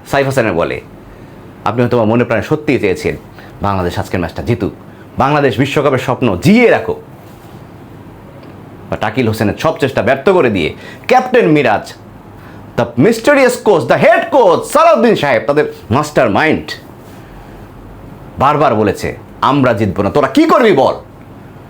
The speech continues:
আমরা সাংবাদিক, এই যে রিয়া হ্যাপি আজিমের মতো সব, সব সাংবাদিকের পেটে লাথি মারবো আমরা। কি ভাই, আমাদের দোষ কি ভাই? আমরা কি করেছি? আপনাদের কামড়েছি? আমরা কি কুত্তা?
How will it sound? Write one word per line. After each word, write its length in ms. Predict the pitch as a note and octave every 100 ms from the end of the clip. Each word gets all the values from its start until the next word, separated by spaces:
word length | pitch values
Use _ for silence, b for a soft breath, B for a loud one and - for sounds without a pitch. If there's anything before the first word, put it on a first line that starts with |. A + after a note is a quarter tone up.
| - -
আমরা 160 | A#2+ C#3+
সাংবাদিক, 460 | E3+ G3 G3 E3+
এই 60 | F#3
যে 80 | F3+
রিয়া 180 | G3+ A3+
হ্যাপি 220 | A3 G3
আজিমের 240 | E3+ F3+
মতো 80 | E3
সব, 160 | D#3+ G#3+ - -
সব 160 | - -
সাংবাদিকের 400 | F#3 F3 D3+ D3+
পেটে 140 | D#3+
লাথি 320 | D3+ A#3+ A3+
মারবো 200 | F#3 A#2+
আমরা। 260 | G#2+ G2 - -
কি 120 | D4
ভাই, 120 | A3+
আমাদের 240 | A3 C4 A3+
দোষ 220 | E4 E4
কি 120 | G#3
ভাই? 240 | G3 F#2+ - - B B
আমরা 160 | D3+ E3+
কি 160 | B3+
করেছি? 240 | G#3+ D#3 A#2+
আপনাদের 220 | D3+ D#3+
কামড়েছি? 440 | B3 C#4 C#4+ G3
আমরা 120 | E3
কি 60 | G#3+
কুত্তা? 440 | C4+ E4+ - -